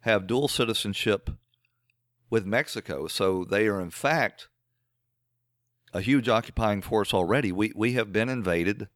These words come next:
over these last fifty years because of the, uh, uh, the Democrats wanting to develop a new voting bloc and, uh, the Republican establishment's,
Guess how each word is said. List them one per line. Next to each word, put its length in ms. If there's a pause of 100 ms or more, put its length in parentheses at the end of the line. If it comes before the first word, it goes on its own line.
(840)
over 240
these 220
last 340
fifty 300
years 220
because 400
of 140
the, 340
uh, 440 (200)
uh, 400
the 220 (340)
Democrats 600
wanting 320
to 260 (460)
develop 420
a 100
new 300
voting 400
bloc 460 (100)
and, 480 (960)
uh, 260
the 120
Republican 720 (400)
establishment's, 920